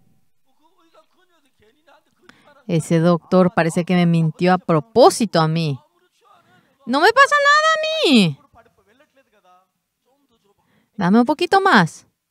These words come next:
"Ah, sería bueno que no tome". "No me pasa nada, estoy bien, ¿qué tanto?". Y le dio un poquito,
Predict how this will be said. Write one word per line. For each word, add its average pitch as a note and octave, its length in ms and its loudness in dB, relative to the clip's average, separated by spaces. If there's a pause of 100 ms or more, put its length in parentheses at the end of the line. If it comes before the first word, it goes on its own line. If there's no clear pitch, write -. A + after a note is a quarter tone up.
(1300)
"Ah, F#3 240 -2
sería B3+ 280 -6
bueno D4 360 -6
que G3+ 120 -2
no G3 160 0
tome". E3+ 480 -4 (520)
"No G#3+ 100 0
me C4+ 120 0
pasa F#4+ 240 2
nada, A#4+ 300 2
estoy A#4 260 2
bien, B4 300 0
¿qué G#4 100 -2
tanto?". A3+ 640 2 (2750)
Y F3 100 -8
le E3 160 -2
dio E3 140 -2
un E3 80 -2
poquito, G#3 840 -4